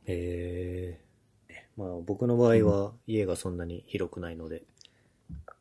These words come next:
Speaker 1: 必要性もそんなにないんだけど、まあね、あの、引っ越してね、それこそ家がもっともっと広くなるわけだから、必要でしょうね。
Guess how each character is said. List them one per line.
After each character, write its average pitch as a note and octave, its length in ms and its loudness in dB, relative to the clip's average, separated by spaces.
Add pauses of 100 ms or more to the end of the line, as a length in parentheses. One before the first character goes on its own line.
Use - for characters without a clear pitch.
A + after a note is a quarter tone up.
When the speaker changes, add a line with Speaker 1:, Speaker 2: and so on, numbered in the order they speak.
Speaker 1:
必 - 240 -4
要 A#2 120 4
性 A2+ 160 2
も G#2 120 0
そ G2+ 140 -6
ん G2+ 80 -4
な G2+ 80 -4
に F#2+ 100 -4
な G2 120 -2
い G2 60 -4
ん F2+ 80 -6
だ E2+ 120 -8
け F2+ 100 -10
ど、 G#2 300 -4 (1400)
ま G2+ 100 -6
あ E2 40 -6
ね、 D#2 160 -10 (100)
あ F2+ 120 -8
の、 E2 80 -6
引 E2 60 -8
っ - 20 -16 (180)
越 - 120 -2
し - 40 -10
て F2 120 -4
ね、 E2 240 -8 (420)
そ A2 100 -2
れ G2 80 0
こ A#2 100 0
そ F2+ 160 -4 (140)
家 G2+ 160 2
が E2+ 240 -4
も G#2 140 0
っ G#2 60 -8
と F2 100 -2
も F#2 80 -2
っ F#2 40 -8
と E2 120 -8
広 E2+ 220 -6
く E2 40 -8
な D#2+ 100 -8
る D#2+ 80 -8
わ D#2+ 60 -8
け D#2+ 120 -10
だ D#2+ 100 -8
か E2 100 -8
ら、 - 120 -10 (360)
必 - 200 -6
要 F2+ 100 -4
で E2 100 -4
し - 100 -6
ょ D#2+ 80 -10
う - 20 -10
ね。 G#2+ 200 -8